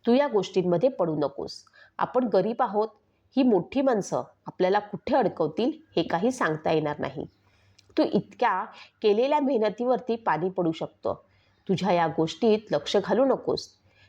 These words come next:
तिच्या वडिलांचं म्हणणं देखील बरोबर होतं, कारण इथपर्यंत पोचण्यासाठी तिनं खूप मेहनत घेतली होती. पण गेल्या सहा महिन्यांपासनं प्राचार्य आणि डिपार्टमेंटचा मात्र तिला खूप त्रास होत होता आणि ती शांततेत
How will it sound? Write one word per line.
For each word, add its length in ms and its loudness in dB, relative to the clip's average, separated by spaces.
तिच्या 200 2
वडिलांचं 540 2
म्हणणं 320 2
देखील 260 0
बरोबर 400 0
होतं, 280 -8
कारण 300 0
इथपर्यंत 520 0
पोचण्यासाठी 960 0
तिनं 160 4
खूप 300 -2
मेहनत 400 2
घेतली 300 -2
होती. 280 -4
पण 120 2
गेल्या 320 2
सहा 300 -4
महिन्यांपासनं 720 0
प्राचार्य 480 2
आणि 180 0
डिपार्टमेंटचा 680 0
मात्र 320 0
तिला 240 2
खूप 260 -2
त्रास 300 -2
होत 160 0
होता 260 -8
आणि 200 2
ती 280 2
शांततेत 560 0